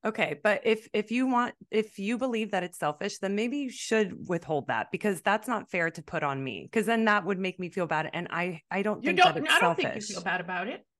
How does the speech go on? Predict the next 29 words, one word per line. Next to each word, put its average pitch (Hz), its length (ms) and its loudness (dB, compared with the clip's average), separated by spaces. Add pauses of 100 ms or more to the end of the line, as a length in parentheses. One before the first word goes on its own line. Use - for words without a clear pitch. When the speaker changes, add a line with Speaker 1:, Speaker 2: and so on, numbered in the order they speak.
(160)
Speaker 2:
No, 285 100 4
I 226 60 8
don't 294 120 4
Speaker 1:
Well, 311 120 6
Speaker 2:
think 277 100 2
you 294 60 8
Speaker 1:
and 294 80 8
Speaker 2:
feel 339 80 10
Speaker 1:
now 320 60 12
Speaker 2:
bad. 240 80 8
Speaker 1:
I'm 208 60 6
gonna 262 280 8
feel 170 240 4
bad 143 180 4
about 156 300 2
it. 226 180 2 (260)
Speaker 2:
No, 247 200 6
well, 196 180 4
you 240 100 2
won't. 285 440 -2
That's 226 240 -2
not 330 180 0
who 349 80 -2
you 339 220 0
are. 370 360 2 (380)
I 262 240 6
would 381 200 4 (340)
feel 233 420 6
bad 214 440 8